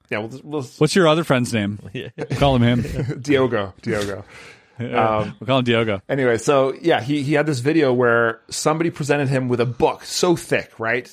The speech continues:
Speaker 1: Like, it must have been a,
Speaker 2: Yeah.
Speaker 1: in, in English, too. I think it was, like, some textbook, really technical book in some topic,
Speaker 2: Right.
Speaker 1: maybe chemistry or something. And he's just, like,
Speaker 2: Right.
Speaker 1: flipping through the pages, like, tearing through them, like, going blah, blah, blah, blah, blah, saying gibberish. Not even Nepalese. It's just gibberish.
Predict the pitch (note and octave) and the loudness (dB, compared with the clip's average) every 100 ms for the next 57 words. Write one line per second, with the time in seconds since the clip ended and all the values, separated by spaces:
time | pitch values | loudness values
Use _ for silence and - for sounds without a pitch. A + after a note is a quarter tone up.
0 | - A2 A#2+ C#3+ D#3+ D#3+ C#3+ C#3 B2 A#2 | -6 -2 -2 -2 -2 0 0 2 2 2
1 | A2+ G#2+ D3 C#3+ - D#3 F3 F#3+ F2+ - | 2 2 0 0 -2 -2 0 0 -2 -4
2 | - D#3 G#2 B2+ A#2+ A#2+ - G#2+ G2 - | 0 0 0 0 2 0 -2 -6 -6 -4
3 | B2+ - A2 G2+ - B2 B2+ B2 A2 - | -4 -4 -4 -4 -6 -6 0 2 2 0
4 | A#2+ A#2 A2 G#2+ G#2+ G2+ - - A2 - | -4 -2 -2 0 2 0 -6 -10 -8 -6
5 | G#2+ G#2 G2+ - - A2 A2+ A2 G2+ G#2 | -6 -6 -10 -14 -2 0 2 2 0 -4
6 | G#2+ G2+ - - A#2+ A2 - G#2 F#2 G#2 | -4 -4 -10 -10 -8 -6 -6 -8 -8 -8
7 | G2+ - - - - - C3 D3 C3+ E3 | -10 -12 -20 -20 -14 -2 2 2 4 2
8 | E3 B2+ A2 G2 G3 E3 F3 D3+ E3 C3+ | 2 0 -2 -2 0 2 0 2 2 2
9 | D3 C#3 A#2 G#2 A2+ - - G3+ F3+ C3 | 2 2 0 -6 -6 -2 2 2 2 0
10 | D#3+ C3+ G#2+ A#2 C3+ C3+ G3 G3 F#3+ F#3 | -2 -2 0 0 0 0 -2 -2 -2 -2
11 | F3+ F3 E3+ D#3 - C#3 B2+ A#2+ B2 D3 | -2 -2 -2 -2 -2 -2 -4 -6 0 0
12 | B2 F2+ - - - - D3+ F3+ F3 E3+ | 0 -4 -8 -16 -16 -2 2 2 2 0
13 | D3 C3+ B2 F#2+ F#2 A#2 G#2 B2+ G#2+ - | 2 0 0 -2 -8 -10 -2 -2 -2 -6
14 | - | -12